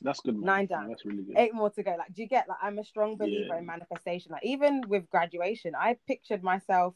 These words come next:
Speaker 2: I already told myself what dress I'm getting, what shoes I'm wearing.
Speaker 1: <laughs>
Speaker 2: I'm going to get this first class, and I got it. And I, I will always tell
Speaker 1: Congrats to you, man.
Speaker 2: people, oh, thanks. <laughs> I always tell people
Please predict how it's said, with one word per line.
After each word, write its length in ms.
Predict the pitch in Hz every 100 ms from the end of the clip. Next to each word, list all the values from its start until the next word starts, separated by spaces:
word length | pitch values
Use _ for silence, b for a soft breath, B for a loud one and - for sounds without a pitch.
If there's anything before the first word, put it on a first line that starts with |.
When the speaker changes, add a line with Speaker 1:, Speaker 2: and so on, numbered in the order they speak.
| -
Speaker 2:
I 120 | 175
already 240 | 170 196 220
told 140 | 202 185
myself 260 | 180 156
what 160 | 180 175
dress 120 | 254 247
I'm 120 | 240
getting, 320 | 247 220 214
what 140 | 202 -
shoes 180 | 247 233
I'm 120 | 220
wearing. 520 | 208 202 202 202 208
Speaker 1:
<laughs> 760 | 190 180 - 185 151 - -
Speaker 2:
I'm 180 | 185 269
going 240 | 247 254 262
to 80 | 240
get 140 | 185
this 120 | 190 185
first 200 | 185 -
class, 200 | 202 190 -
and 160 | 180
I 140 | 160 170
got 200 | 160 170
it. 160 | 131 -
And 120 | 170 165
I, 140 | 165 -
I 360 | 170 175 170 - -
will 340 | 180 180 185 -
always 460 | 202 214 208 202
tell 100 | 247
Speaker 1:
Congrats 240 | 220 196 196
to 100 | 220
you, 120 | 208
man. 20 |
Speaker 2:
people, 380 | 180 165 160 156 _ _ -
oh, 80 | 180
thanks. 280 | 175 147 -
<laughs> 40 | -
I 120 | 240
always 360 | 262 233 254 247
tell 160 | 233
people 380 | 226 196 175